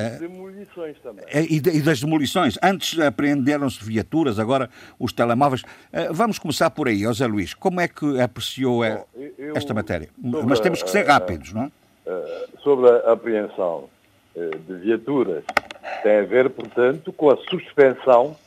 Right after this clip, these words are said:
Speaker 2: do direito de circulação, né, por via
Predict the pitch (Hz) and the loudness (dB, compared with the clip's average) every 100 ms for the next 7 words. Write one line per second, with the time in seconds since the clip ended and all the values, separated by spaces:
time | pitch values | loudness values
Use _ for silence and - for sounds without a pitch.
0 | - - _ _ _ 113 113 120 131 143 | -20 -20 _ _ _ -8 -4 2 6 8
1 | 120 101 - _ _ - _ _ _ 101 | 6 0 -6 _ _ -20 _ _ _ -12
2 | - 135 127 - 117 101 92 104 101 170 | -6 -4 -4 -2 2 2 2 0 2 0
3 | 185 _ 82 90 131 165 _ _ - - | -6 _ -6 -4 -4 -8 _ _ -14 -4
4 | 127 113 120 131 143 185 | -2 0 -2 4 6 6